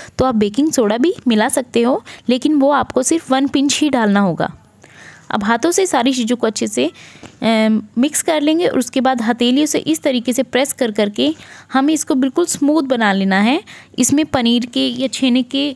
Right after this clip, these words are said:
गोल गोल पार्टिकल्स नहीं रहने चाहिए, ये बिल्कुल एक डो की फॉर्म में हो जाना चाहिए।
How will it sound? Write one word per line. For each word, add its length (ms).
गोल 340
गोल 180
पार्टिकल्स 560
नहीं 200
रहने 240
चाहिए, 220
ये 180
बिल्कुल 440
एक 180
डो 160
की 140
फॉर्म 220
में 140
हो 180
जाना 300
चाहिए। 400